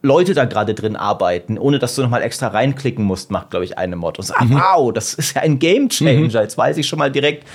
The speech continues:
Speaker 1: weil das ist ja oft der Grundfaktor, warum ein Ge-, Gebäude funktioniert oder nicht, ne, ob da Leute drin arbeiten. Und das auf einen Blick zu sehen, statt erst auf den zweiten. Solche Sachen, da können sie echt noch dran schrauben.
Speaker 2: Und ein letzter Wunsch noch.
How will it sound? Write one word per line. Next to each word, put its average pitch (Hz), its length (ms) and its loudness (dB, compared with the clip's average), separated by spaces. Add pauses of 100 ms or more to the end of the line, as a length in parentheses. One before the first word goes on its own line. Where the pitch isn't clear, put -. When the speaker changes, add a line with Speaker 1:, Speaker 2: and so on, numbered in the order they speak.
(220)
Speaker 1:
weil 120 140 4
das 151 180 0
ist - 140 -6
ja 160 100 2
oft - 400 -2
der 160 280 4 (180)
Grundfaktor, 151 640 2
warum 143 160 0
ein 135 140 2
Ge-, 135 120 0 (320)
Gebäude 127 360 2
funktioniert 135 380 0
oder 135 120 2
nicht, 202 280 2
ne, 117 100 0
ob 107 120 -2
da 117 60 2
Leute 165 240 4
drin 127 160 2
arbeiten. 95 500 2
Und 98 100 -2
das 113 140 -2
auf - 160 -2
einen 156 320 2
Blick 120 200 -4
zu - 120 -6
sehen, 104 260 -2
statt 107 140 -4
erst - 180 -2
auf 101 80 -10
den 101 140 -2
zweiten. 117 560 0 (320)
Solche 196 260 4
Sachen, 139 360 0 (240)
da 113 120 0
können 151 220 2
sie - 140 -2
echt 127 200 -4
noch 120 120 0
dran 95 200 -4
schrauben. 85 440 -2 (440)
Speaker 2:
Und 196 160 2
ein 170 180 2
letzter 151 440 0
Wunsch 123 320 2
noch. 151 340 -2